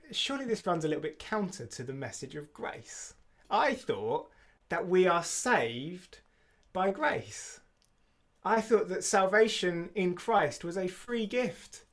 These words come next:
given before we do anything."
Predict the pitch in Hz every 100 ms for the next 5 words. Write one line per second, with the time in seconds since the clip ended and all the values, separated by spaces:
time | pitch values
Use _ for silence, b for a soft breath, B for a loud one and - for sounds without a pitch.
0 | _ b b b b b 233 202 220 214
1 | 214 - - 233 226 214 214 214 220 220
2 | 247 254 - 113